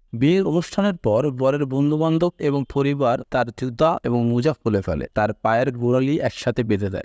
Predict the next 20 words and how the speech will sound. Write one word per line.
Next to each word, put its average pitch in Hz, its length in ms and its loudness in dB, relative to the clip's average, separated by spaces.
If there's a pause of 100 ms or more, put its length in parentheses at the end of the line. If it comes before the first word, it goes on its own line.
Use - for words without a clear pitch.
এবং 180 360 2
তার 139 180 0 (100)
পায়ের 139 280 0 (120)
তলায় 123 360 0
লাঠি, 117 520 0
রড, 117 280 0
এমনকি 165 440 0
শুকনো 180 420 0
মাছ 123 240 4
দিয়ে 147 200 2
পেটাতে 104 340 -2
থাকে। - 320 -4
অংশগ্রহণকারীদের 180 920 0
দ্বারা 110 340 -2 (100)
উত্থাপিত 165 460 -2 (100)
ধাঁধা 113 480 0
এবং 151 220 0 (120)
তুচ্ছ - 300 0
প্রশ্নের 170 420 0
উত্তর 151 340 0